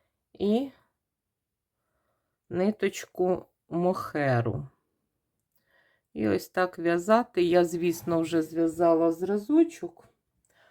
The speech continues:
Ось такий він получився у мене.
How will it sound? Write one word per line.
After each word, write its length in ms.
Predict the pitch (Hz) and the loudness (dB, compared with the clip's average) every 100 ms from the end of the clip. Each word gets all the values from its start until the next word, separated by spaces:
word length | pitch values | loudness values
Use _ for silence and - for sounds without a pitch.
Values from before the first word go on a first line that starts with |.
| _ _ _ _ _ _ _ _ _ _ _ _ _ _ | _ _ _ _ _ _ _ _ _ _ _ _ _ _
Ось 260 | 180 180 - | -2 -2 0
такий 520 | 165 165 - 175 165 | -2 -2 -2 0 2
він 300 | 165 170 165 - - _ _ _ _ _ - | 2 2 -2 -8 -20 _ _ _ _ _ -2
получився 920 | 190 151 151 - - 135 127 - 190 | 2 4 2 -6 -4 -4 -4 -4 0
у 60 | |
мене. 460 | 214 233 240 247 269 | 2 2 0 -2 -4